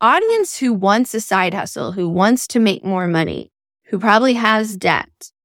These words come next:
who wants to travel the world, who wants to stay home with their kids, like, that's a very broad audience. If I was just targeting people who want a side hustle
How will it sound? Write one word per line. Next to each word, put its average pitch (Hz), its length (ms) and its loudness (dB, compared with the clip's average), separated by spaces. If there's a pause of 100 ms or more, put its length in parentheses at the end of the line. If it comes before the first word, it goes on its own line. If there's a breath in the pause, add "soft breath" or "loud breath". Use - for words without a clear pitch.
(300)
who 196 680 4
wants 240 300 2
to 254 120 -4
travel 214 400 2
the 196 120 -2
world, 160 400 0
who 190 80 -4
wants 254 240 2
to 262 80 -6
stay 240 220 2
home 233 140 2
with 202 120 0
their 180 160 -4
kids, - 280 -6
like, 165 200 -8
that's 285 260 2
a 403 260 0 (160)
very 240 520 4
broad 190 520 0
audience. 165 540 -4
If - 100 -16
I 233 140 2
was 247 220 0
just 247 420 2
targeting 233 380 2
people 202 480 0 (380)
who 277 160 0
want 240 200 4
a 214 100 2
side 170 340 -2
hustle - 440 -16